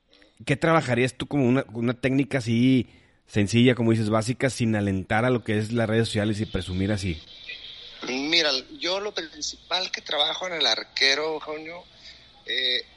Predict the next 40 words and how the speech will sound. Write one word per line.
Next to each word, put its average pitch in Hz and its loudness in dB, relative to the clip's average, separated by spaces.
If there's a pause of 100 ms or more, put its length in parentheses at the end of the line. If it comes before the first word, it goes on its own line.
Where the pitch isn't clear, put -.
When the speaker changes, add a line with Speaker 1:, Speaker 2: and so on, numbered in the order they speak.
Speaker 2:
uno, - -6 (140)
es - 0
el 185 -4
posicionamiento 127 -4
básico, - -2 (200)
¿sí? - -2 (580)
Para 131 -2
mí 147 -8
el 165 -10
posicionamiento 156 -6
básico, 156 -2
o 131 -6
sea, - -6
el, 98 -12 (100)
la 101 -2
posición 147 2
básica, 143 0 (600)
eh, 117 6 (180)
es - 0
la, 143 0
es 139 -6
el - -12 (240)
pilar 135 0 (520)
del - -6
aspecto - -8
técnico, 147 -10
porque - -14
un 175 -14
buen 185 -10
posicionamiento 139 -4
básico 139 -2
con 113 -4
la 110 0
postura 160 -6
correcta 139 -6
y 147 -2
la 139 2
tensión 123 -6
muscular 127 -4
adecuada 120 0